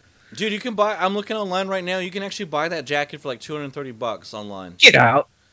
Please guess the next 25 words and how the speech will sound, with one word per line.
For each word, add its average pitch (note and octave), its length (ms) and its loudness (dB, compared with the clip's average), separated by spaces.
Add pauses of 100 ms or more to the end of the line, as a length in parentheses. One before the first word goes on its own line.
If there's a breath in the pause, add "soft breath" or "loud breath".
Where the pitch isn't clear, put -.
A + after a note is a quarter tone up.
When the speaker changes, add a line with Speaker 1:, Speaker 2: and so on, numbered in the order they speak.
(140)
Speaker 1:
Yeah, D3+ 260 2
but C3+ 160 2
it's D3+ 120 -6
a G3+ 40 0
woman's F#3+ 420 -2
jacket. G#2+ 420 -2
You C#3 80 -10
don't F3+ 120 -8
wanna, A2+ 200 -8
you B2 200 -10
don't D#3+ 120 -8
want - 140 0
Speaker 2:
I B4+ 40 2
don't E2+ 180 -6
Speaker 1:
that. - 20 -16
Speaker 2:
care. C#3 400 4 (340)
Dude, E3 220 6
that's, E3+ 240 6 (180)
I, C#3 160 10
I G2+ 140 4
love A#2 280 4
that F2 180 0
jacket. F2+ 560 -2
I'll, C3 340 4
I'll A2 420 8